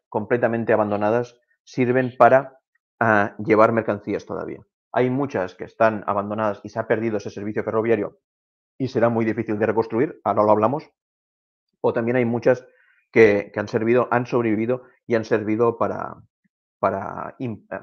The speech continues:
una vez han sobrevivido el siglo veinte, ah, para hacer un buen servicio en el siglo veintiuno. Aquí podemos ver no solo la anterior imagen de, de Chile, con trenes de segunda mano en ex, ex España, pero que ahora acaban de comprar trenes nuevos,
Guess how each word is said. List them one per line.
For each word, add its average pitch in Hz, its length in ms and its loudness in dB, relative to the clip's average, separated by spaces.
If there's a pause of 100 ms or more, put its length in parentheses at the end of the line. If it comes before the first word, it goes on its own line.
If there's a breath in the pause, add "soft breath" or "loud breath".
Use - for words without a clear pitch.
(100)
una 139 140 0
vez 143 140 -2
han 127 80 -6
sobrevivido 113 360 -4
el 104 60 -8
siglo 113 180 -2
veinte, 113 360 -4 (380 soft breath)
ah, 101 240 -6
para 95 140 0
hacer 123 280 -2
un 120 120 -4
buen 117 140 -2
servicio 104 360 -8
en 82 60 -8
el - 60 -12
siglo 98 200 -8
veintiuno. 95 420 -14 (220)
Aquí 120 200 -8
podemos 117 360 0
ver 113 180 2
no 117 80 -4
solo 113 240 2
la 107 60 0
anterior 104 280 0
imagen 101 420 -4 (300)
de, 98 380 -6
de 98 140 -10
Chile, 147 300 2
con 101 200 -10
trenes 104 240 -6
de 98 60 -10
segunda 104 280 -6
mano 104 160 -4
en 101 100 -8
ex, - 160 -16 (160)
ex 98 200 -6
España, 104 440 -2 (460)
pero 104 240 2
que 98 80 -2
ahora 101 180 2
acaban 98 280 -2
de 101 60 -10
comprar 98 400 -4
trenes 98 280 -10
nuevos, 131 320 -2